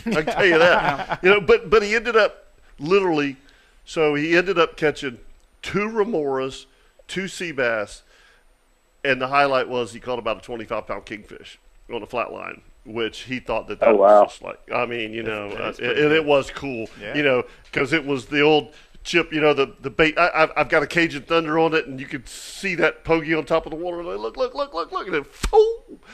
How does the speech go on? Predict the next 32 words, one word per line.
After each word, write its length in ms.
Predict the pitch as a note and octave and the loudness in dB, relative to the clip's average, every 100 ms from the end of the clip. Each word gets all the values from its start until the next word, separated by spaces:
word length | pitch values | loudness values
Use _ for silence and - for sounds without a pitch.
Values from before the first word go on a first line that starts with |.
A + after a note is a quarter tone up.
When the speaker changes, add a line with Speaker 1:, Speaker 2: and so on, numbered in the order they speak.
| - | -8
Speaker 1:
you 100 | D3+ | 2
know, 120 | D#3+ C#3+ | 4 2
just 240 | C3+ - | -2 -4
comes 240 | E3+ D3+ | -2 0
out 80 | D#3 | 2
of 40 | D3 | 0
the 40 | |
water, 380 | C#3 D3+ D#3 D3+ | 0 0 2 2
and 80 | C3+ | 0
he's 160 | C#3 C3 | -4 -4
like, 140 | C3+ | -4
"Oh 380 | A3+ D4 D#4 B3+ | 4 6 6 6
my 220 | F#4+ E3 | 4 4
God!" 440 | D#3+ G#3 C4+ C4 C#3 | 2 2 4 4 2
I'm 60 | |
like, 160 | C#3 F3 | -2 -4
"Come 160 | - D4 | -4 -4
on, 140 | B3+ | -6
come 160 | - D#4 | -4 -4
on, 160 | D#4 | -4
come 120 | - E4 | -4 -6
on," 200 | D#4 G#3+ | -4 -4
you 80 | |
know. 220 | F3 G3+ G3+ - - | -2 -2 -4 -12 -12
Speaker 4:
Never 280 | B2+ C3 C3+ | -6 -6 -6
gets 240 | C3+ C3+ | -8 -8
old. 360 | D3 C#3+ A#2+ D#3 | -6 -6 -6 4
Speaker 1:
Never 220 | E3 D#3+ | 4 4
gets 220 | E3+ F3 | 2 6
old, 220 | A3+ G#3+ | 6 6
bro. 180 | F3 G3 | 6 4
Speaker 2:
Nope. 200 | F3+ F3+ | 2 -10